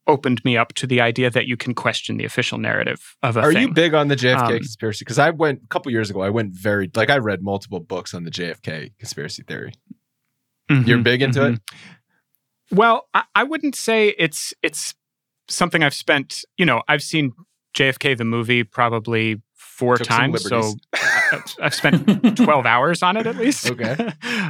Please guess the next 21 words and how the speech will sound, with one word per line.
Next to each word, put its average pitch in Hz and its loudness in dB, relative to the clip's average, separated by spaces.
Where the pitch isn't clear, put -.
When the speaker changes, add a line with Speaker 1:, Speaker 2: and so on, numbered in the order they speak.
Speaker 1:
Um, 113 0
and 180 2
I, 165 2
you 190 0
know, 117 2
I, 135 -6
I 170 2
don't 165 0
buy 117 2
the 113 -2
argument 127 -2
that, 113 0
uh, 101 -2
Oliver 110 -4
Stone 110 -4
is, 107 -8
is 120 -8
making 117 0
in 113 0
that 113 0
movie. 156 -2